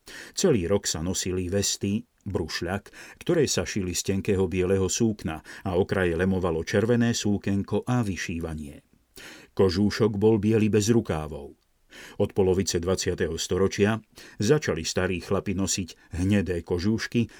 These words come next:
so zapínaním na boku. Starí ľudia hovoria, muži nosili trojštvrťové biele kožuchy s rukávmi kupované na jarmokoch. Z tmavohnedého domáceho súkna sa šil trojštvrťový kabát, huňa,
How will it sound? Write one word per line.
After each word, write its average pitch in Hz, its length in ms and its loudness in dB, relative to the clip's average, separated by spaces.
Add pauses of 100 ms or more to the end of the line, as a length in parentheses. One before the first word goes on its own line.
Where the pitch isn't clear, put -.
so 95 240 2
zapínaním 101 720 2
na 85 80 -2
boku. - 320 -10 (1120)
Starí 185 320 4
ľudia 135 320 4
hovoria, 101 560 2 (480)
muži 113 320 4
nosili 90 480 -2
trojštvrťové 87 800 0
biele 85 320 -2
kožuchy 92 560 -2
s 90 80 0
rukávmi 98 560 0
kupované 104 640 2
na 95 160 0
jarmokoch. 85 720 -6 (560)
Z - 240 -2
tmavohnedého 90 720 2
domáceho 87 480 -2
súkna 101 560 -2 (160)
sa 98 240 -2
šil 104 400 0
trojštvrťový 98 800 0
kabát, 85 560 -4 (160)
huňa, 92 400 -2